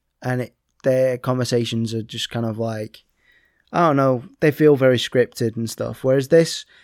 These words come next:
it felt quite natural and just a good time. Like, they were laughing and joking and stuff, and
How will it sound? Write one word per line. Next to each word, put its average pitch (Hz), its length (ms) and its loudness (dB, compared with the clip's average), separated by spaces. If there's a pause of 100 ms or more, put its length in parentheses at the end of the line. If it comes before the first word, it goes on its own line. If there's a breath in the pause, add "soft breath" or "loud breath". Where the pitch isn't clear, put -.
(120 soft breath)
it 143 100 -4
felt 175 220 4
quite 147 200 4
natural 147 560 0 (120)
and 135 160 -4
just 127 180 -6
a 127 40 -4
good 127 220 -2
time. 123 400 -2
Like, 120 200 -6
they 123 80 -4
were 123 80 2
laughing 123 380 -2
and 113 120 -4
joking 117 420 -4
and 120 160 -8
stuff, 117 360 -8
and 110 140 -10